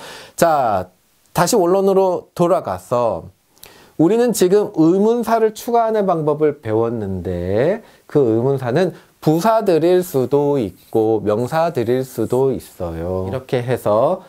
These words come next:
어, 대략의, 어, 의문사 의문문에 대한 설명을 드렸는데요. 자, 이 중에서 꼭 한 가지 기억하셔야 될 것은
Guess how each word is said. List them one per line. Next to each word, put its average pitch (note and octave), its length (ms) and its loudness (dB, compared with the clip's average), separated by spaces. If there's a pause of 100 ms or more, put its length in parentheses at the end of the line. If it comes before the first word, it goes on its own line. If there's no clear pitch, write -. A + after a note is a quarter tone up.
(240)
어, G#2+ 480 -2
대략의, D3+ 880 0 (320)
어, F#2+ 640 -4
의문사 D#3+ 300 0
의문문에 G2 520 -2
대한 F#2+ 220 -4
설명을 A2 640 -2
드렸는데요. G2+ 720 -2 (540)
자, A2+ 500 -2 (320)
이 C#3 100 2
중에서 F3+ 380 0
꼭 B3+ 280 -2 (140)
한 G#3+ 180 2
가지 G3 380 0
기억하셔야 C#3 680 -2
될 F2+ 160 -4
것은 F2+ 600 -2